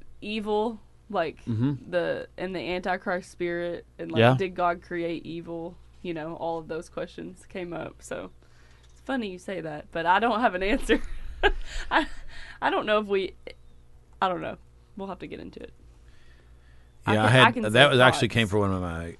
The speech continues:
Speaker 3: uh, youth on Wednesday night.
Speaker 2: Yeah.
Speaker 3: He asked that question.
Speaker 2: And what was your response?
Speaker 3: I said, "That may be above my pay grade." <laughs>
Speaker 1: <laughs>
Speaker 3: So.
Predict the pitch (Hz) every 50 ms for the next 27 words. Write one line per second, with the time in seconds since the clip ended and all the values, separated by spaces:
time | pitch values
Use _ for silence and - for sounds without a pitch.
0 | - - - - 85 85 82 82 85 92 104 107 101 - - - - - - -
1 | - - - - - 85 82 85 87 87 82 82 80 78 80 78 73 71 - -
2 | - - - - - - - - - - - - - - - - - - - -
3 | - - 139 135 127 120 117 95 90 87 85 - - 85 80 - - 85 82 73
4 | - - - - - - - - - 123 120 113 107 107 101 101 117 120 120 113
5 | 104 117 113 113 101 - - 117 117 120 127 - - - - - 82 82 - -
6 | 85 76 85 82 80 - - - 85 87 82 82 80 82 78 78 76 80 80 80
7 | - 82 80 76 76 - - 87 82 82 85 - 92 - 349 - 349 370 - 262
8 | 320 359 - - - - - - - - - - - - - - - - - -
9 | - - - - - 120 113 - - - 117 - - - - - - - - -
10 | - - 131 131 - - - - - -